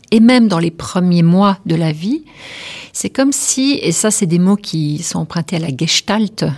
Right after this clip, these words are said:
pour laquelle je suis formée, mais la mère va mettre du ici maintenant, c'est-à-dire le monde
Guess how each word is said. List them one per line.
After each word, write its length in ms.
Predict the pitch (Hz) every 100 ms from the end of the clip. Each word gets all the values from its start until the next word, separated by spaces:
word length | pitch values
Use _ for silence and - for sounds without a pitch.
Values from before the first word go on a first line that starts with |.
| -
pour 140 | 180 160
laquelle 260 | 165 180
je 100 | 170
suis 200 | 165 -
formée, 460 | 165 170 190 220 262 - - - - -
mais 240 | 175 190
la 140 | 196 202
mère 260 | 226 269
va 120 | 220 190
mettre 240 | 214 214
du 200 | 185 196 _
ici 400 | 226 226 - 240
maintenant, 600 | 233 208 208 214 190 160 165 -
c'est-à-dire 480 | - 160 185 226 - -
le 240 | 185 190
monde 520 | 185 185 220 285 302